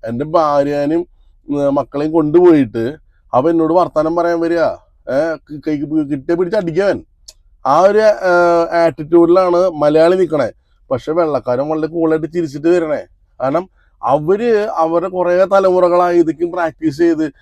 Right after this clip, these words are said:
അവർക്ക് നല്ല ശീലാ, നമുക്കിത് ശീലല്ല. അപ്പൊ ഇത് മാറിയ ഒരു സമൂഹമാണ് ഇവിടെ കിടക്കണത്. ഇവരത് അഡോപ്റ്റ് ചെയ്തു. അപ്പൊ നമ്മള് കൾച്ചർ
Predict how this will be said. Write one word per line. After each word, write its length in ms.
അവർക്ക് 320
നല്ല 300
ശീലാ, 440
നമുക്കിത് 320
ശീലല്ല. 580
അപ്പൊ 160
ഇത് 80
മാറിയ 880
ഒരു 180
സമൂഹമാണ് 640
ഇവിടെ 240
കിടക്കണത്. 560
ഇവരത് 340
അഡോപ്റ്റ് 460
ചെയ്തു. 120
അപ്പൊ 140
നമ്മള് 320
കൾച്ചർ 640